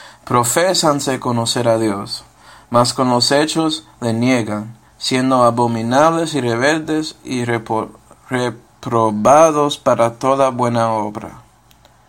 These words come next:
Ok. Entonces,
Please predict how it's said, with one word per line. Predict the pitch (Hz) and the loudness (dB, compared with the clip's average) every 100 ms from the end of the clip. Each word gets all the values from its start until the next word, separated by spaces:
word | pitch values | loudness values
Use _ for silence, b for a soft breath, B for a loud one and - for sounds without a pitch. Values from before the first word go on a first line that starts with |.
| b b b b b - | b b b b b -14
Ok. | 110 104 110 110 110 120 _ - b b b b b b b b _ _ _ _ _ _ _ - | -12 -10 -8 -10 -10 -16 _ -20 b b b b b b b b _ _ _ _ _ _ _ -10
Entonces, | 117 107 127 135 - 131 | -8 -2 0 0 0 0